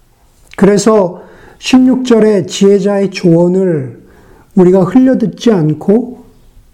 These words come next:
귀를 기울이게 되는 이유가 되는지도 모릅니다. 십육 절에 뭐라 그럽니까? 다시 돌아가서 보면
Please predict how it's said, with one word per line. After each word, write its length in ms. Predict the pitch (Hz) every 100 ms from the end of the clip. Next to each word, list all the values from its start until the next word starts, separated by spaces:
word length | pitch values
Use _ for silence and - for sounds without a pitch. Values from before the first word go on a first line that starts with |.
| -
귀를 420 | 185 180 208 185
기울이게 720 | - 175 175 175 175 175 180
되는 320 | 156 156 170
이유가 560 | 175 170 165 185 175 165
되는지도 760 | 160 151 147 131 143 170 - - _ _ -
모릅니다. 640 | 165 160 151 127 117 - _ _ _ _ _ _ _ _ -
십육 300 | 233 226 202
절에 160 | 220
뭐라 220 | 190 185
그럽니까? 640 | 180 185 180 175 214 247 - - -
다시 240 | - 156 -
돌아가서 420 | 175 185 185 190
보면 540 | 175 180 208 165 139